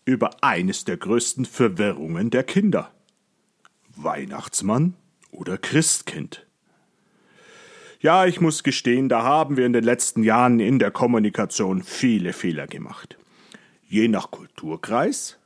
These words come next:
haben wir die Geschichte vom Weihnachtsmann oder vom Christkind erzählt. Durch die vernetzte und globalisierte Welt hat sich das aber komplett vermischt,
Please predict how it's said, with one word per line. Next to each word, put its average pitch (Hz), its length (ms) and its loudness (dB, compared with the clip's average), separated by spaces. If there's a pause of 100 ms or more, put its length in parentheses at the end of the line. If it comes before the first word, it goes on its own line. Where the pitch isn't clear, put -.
(100)
haben 82 360 -6
wir 80 100 -6
die 85 100 -6
Geschichte - 480 -6
vom 127 260 -4
Weihnachtsmann 135 600 -4
oder 180 140 0
vom 202 220 -8
Christkind - 460 0
erzählt. 90 480 -6 (1700)
Durch 214 240 4
die 185 140 4
vernetzte 143 800 4
und 120 140 0
globalisierte 107 880 2
Welt 117 400 2 (600)
hat 202 220 -2
sich 165 160 0
das 120 200 0
aber 107 260 0
komplett 95 500 -6
vermischt, - 760 -6